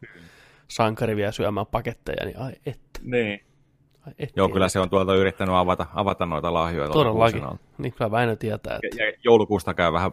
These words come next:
Speaker 2: maistelee, vaikka on tekokuusin.
Speaker 1: Nice.
Speaker 2: Aina joutuu sieltä ottaan pois.
Speaker 1: Pitäähän sitä opetella.
Speaker 2: Niin.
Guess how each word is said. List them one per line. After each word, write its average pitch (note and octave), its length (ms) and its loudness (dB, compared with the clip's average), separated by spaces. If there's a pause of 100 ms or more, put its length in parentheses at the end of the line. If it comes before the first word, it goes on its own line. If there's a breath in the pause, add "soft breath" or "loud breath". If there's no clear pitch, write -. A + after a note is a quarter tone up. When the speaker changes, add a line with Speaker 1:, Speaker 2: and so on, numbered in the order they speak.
(100)
Speaker 2:
maistelee, F2+ 500 0
vaikka D#2 200 -2
on F2 60 -6
tekokuusin. E2 680 -6
Speaker 1:
Nice. - 460 -10 (1040)
Speaker 2:
Aina E2+ 200 -8
joutuu D#2 360 -4
sieltä D#2 260 -8
ottaan C#2+ 360 -8
pois. C#2 400 -6 (480 soft breath)
Speaker 1:
Pitäähän B2 360 -4
sitä - 140 -4
opetella. A#2 460 -4 (1500)
Speaker 2:
Niin. A2+ 400 2